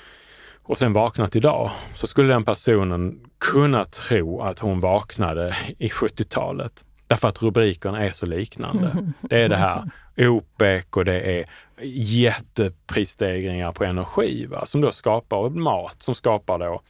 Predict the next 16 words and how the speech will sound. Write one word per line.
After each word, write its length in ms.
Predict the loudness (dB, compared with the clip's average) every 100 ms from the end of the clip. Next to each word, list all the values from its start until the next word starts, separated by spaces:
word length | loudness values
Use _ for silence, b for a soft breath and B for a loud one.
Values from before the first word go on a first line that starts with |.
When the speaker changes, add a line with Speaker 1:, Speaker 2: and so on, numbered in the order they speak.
| b b b b
Speaker 1:
som 180 | -4 0
flödar 400 | 2 4 4 4
igenom 480 | 4 4 2 -2 -4
och 100 | -6
som 120 | -4
får 240 | -2 -2
de 140 | -2 -4
här 320 | -6 -6 -10
infla-, 720 | -10 -8 -8 -10 -10 -10 -8 -8
alltså 220 | -8 -8
som 220 | -6 -8
att 120 | -8 _
det 60 | -8
blir 140 | -8
hög 380 | -6 -4 -4 -2
inflation. 640 | -6 -6 -4 -2 -2 -4